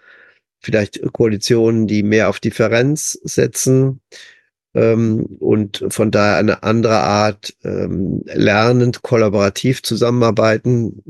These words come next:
äh, fixieren. Und man kann natürlich auch nochmal drüber nachdenken, äh, auf das Sie angespielt haben, ob eben alte, äh,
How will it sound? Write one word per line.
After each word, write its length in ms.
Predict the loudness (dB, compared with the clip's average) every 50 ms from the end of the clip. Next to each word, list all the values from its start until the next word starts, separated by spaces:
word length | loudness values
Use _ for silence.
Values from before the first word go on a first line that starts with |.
| -12
äh, 60 | -12 -12 -12 -14 -14
fixieren. 840 | -8 -4 -2 -2 -2 -2 -2 0 2 2 2 2 2 2 0 0 -2 -4 _ -20 -20 -20 -20 -20 -20 -20 _ _
Und 380 | 0 0 0 0 -2 -6 -14 -20 _ _
man 280 | -2 0 0 0 2
kann 400 | 0 0 2 2 2 2 0 -2 -2
natürlich 500 | -2 -2 -2 0 0 0 0 0 -2 -2
auch 180 | 0 0 2 2
nochmal 640 | 2 2 2 2 2 2 4 2 2 2 0 -2 -4 _ _ _ _ _ _ _ _ _ _ _ _ _ _ _ _ _
drüber 360 | -10 -2 -2 0 2 2 2 2
nachdenken, 920 | 2 0 0 -2 -2 -2 0 0 0 0 0 0 0 0 0 -2 -4 -6
äh, 360 | -6 -8 -8 -8 -10 -14 -14 -14
auf 260 | -12 -10 -10 -12 -6
das 180 | -6 -6 -4 0
Sie 120 | 0 0
angespielt 560 | 0 0 0 0 0 -2 -2 -2 -2 0 0
haben, 240 | 2 2 2 0 0
ob 300 | -2 -4 -4 -4 -8 -16 _ -20 -20 -20 -20 -20 _ _ -2
eben 300 | 0 0 0 -2 -4 _ _ _
alte, 840 | -2 0 2 2 2 2 2 2 4 4 4 4 2 2 0 -2 -6 -8
äh, 300 | -6 -4 -2 -2 -4 -4